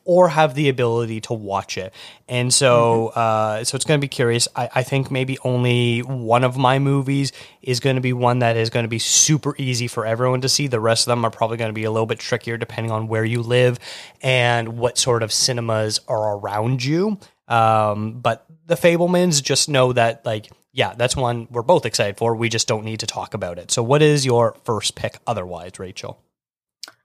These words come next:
Speaker 2: I'm gonna go with, I think, the only pick you and I have overlapping, and so we'll start off with that one, which is Decision to Leave.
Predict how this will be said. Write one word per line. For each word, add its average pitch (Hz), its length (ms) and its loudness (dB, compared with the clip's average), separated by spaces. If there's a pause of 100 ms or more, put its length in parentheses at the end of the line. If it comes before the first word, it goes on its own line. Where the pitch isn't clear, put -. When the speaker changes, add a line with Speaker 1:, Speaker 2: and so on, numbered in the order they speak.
(140)
Speaker 2:
I'm 233 260 4
gonna 277 300 2
go 202 460 4
with, 175 760 0
I 160 80 0
think, 214 180 -2
the - 140 -4
only 190 240 2
pick 180 240 -4
you 160 140 2
and 156 100 2
I 147 80 4
have 151 180 2
overlapping, 143 640 0
and 143 80 -6
so - 120 -8
we'll 156 80 -6
start 143 260 0
off 139 180 2
with 151 120 -6
that 143 160 0
one, 151 120 -6
which 151 160 -10
is 156 140 -6
Decision 151 520 -2
to 143 120 -8
Leave. 135 420 -4